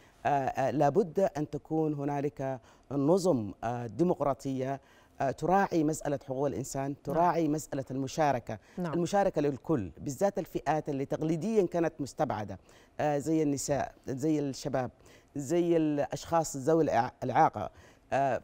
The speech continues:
Speaker 1: فلذلك جاء هذا الشعار أو هذا ال-، ال-، العنوان،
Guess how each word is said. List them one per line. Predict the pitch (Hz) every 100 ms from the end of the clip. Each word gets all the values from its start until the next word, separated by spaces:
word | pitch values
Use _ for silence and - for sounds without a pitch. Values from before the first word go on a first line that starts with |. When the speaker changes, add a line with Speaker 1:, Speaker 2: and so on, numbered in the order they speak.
| -
Speaker 1:
فلذلك | 151 151 208 214 185 - 147 123 -
جاء | 131 123 180 165
هذا | 151 156 151
الشعار | 127 131 139 147 139 - 113
أو |
هذا | 123 143 139
ال-، | 135 127 101
ال-، | 104 117 104
العنوان، | 110 117 139 151 147